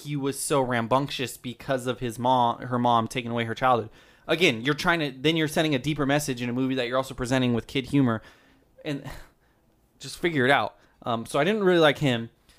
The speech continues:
Uh, I thought the girl, the main girl was fine. Uh, maybe I should give a higher grade for characters for her, but I thought she did fine. Like, I don't, I don't remember her hating her character so much. I just kinda felt like she got caught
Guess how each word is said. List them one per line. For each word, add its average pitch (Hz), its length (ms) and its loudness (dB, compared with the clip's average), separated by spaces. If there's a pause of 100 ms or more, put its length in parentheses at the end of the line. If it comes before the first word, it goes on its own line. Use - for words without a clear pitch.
(260)
Uh, 139 240 4
I 180 100 2
thought 302 220 4
the 294 80 -2
girl, 180 240 2
the 175 100 -2
main 233 140 0
girl 240 220 6
was 156 280 6
fine. 143 520 0 (380)
Uh, 131 160 0
maybe 185 280 0
I 185 60 4
should 170 280 -2
give 156 220 0
a 151 100 4
higher 139 300 2
grade 131 260 -4
for 135 100 -10
characters 127 460 -4
for 127 140 -6
her, 120 260 -2 (380)
but 113 360 -2 (380)
I 196 60 6
thought 233 180 4
she 220 120 -6
did 185 200 0
fine. 151 320 -2
Like, 139 160 0
I 151 80 2
don't, 175 160 0
I 151 60 -2
don't 156 140 -2
remember 139 240 -2
her 127 260 -2 (720)
hating 147 360 -2
her 135 120 0
character 143 380 -2
so 151 160 -4
much. 151 240 0
I 131 100 0
just 127 140 -12
kinda 135 160 -4
felt 127 180 0
like 120 120 0
she 131 100 -6
got 113 160 0
caught 120 380 2